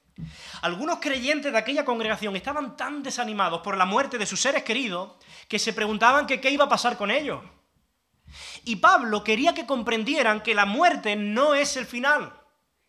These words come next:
que cuando Cristo regrese, todos los creyentes sin excepción, estén vivos o estén muertos, se reunirán para no volver a sufrir ni a morir, y compartirán todos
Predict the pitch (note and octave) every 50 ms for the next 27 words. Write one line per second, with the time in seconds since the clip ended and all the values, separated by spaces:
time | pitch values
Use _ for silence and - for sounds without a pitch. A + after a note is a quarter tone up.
0 | _ _ _ _ _ _ - - - - - A3+ A3+ A#3+ A#3 A3+ A3 G#3+ - B3+
1 | D#4 D#4+ - D#4+ E4 C4+ C4 B3+ B3+ D4+ C#4+ - - A3+ G#3+ G#3 - - - -
2 | C4+ D#4 E4+ F4 E4 D#4+ C#4+ B3+ A#3 B3 A#3 A3 A3+ C#4 D#4 D4 E4 B3 G3 B3
3 | A#3 G#3+ - G#3+ E3 A3 C4+ C4+ A#3+ G3+ F3+ E3 - - - D#3+ D#3+ - - -
4 | A#3+ C4+ C4 A3+ C4+ C4+ B3+ A3 E3 C#3+ C3+ - - D#3+ E3 E3 - B3 C#4+ C#4+
5 | B3 A#3+ C4 C#4 B3 G3+ F3 - F#3+ F#3 - - F#3 F3 E3 E3+ F#3 G#3 A#3+ E4
6 | F4+ E4 D#4+ C#4+ C#4 B3 G#3 F#3 F#3+ G#3 A3 G#3+ - _ _ - _ - - -
7 | - - - _ - D3 C3+ C#3 C#3+ D#3+ G#3 A#3+ A3+ G#3+ A3+ A3 G#3 G3 - F#3
8 | - - G3+ G3 F#3 F#3 F#3 F3+ F3 F3 D#3+ C3+ B2 A#2+ A#2 A2+ - - - -
9 | - - G3+ E3+ - F#3+ F3+ F3 - F3+ F3 F3 F#3+ G3 G#3+ B3+ C4 C4 B3 -
10 | - - C#4 B3+ G#3 D#3+ D#3+ D#3 E3 E3 - - -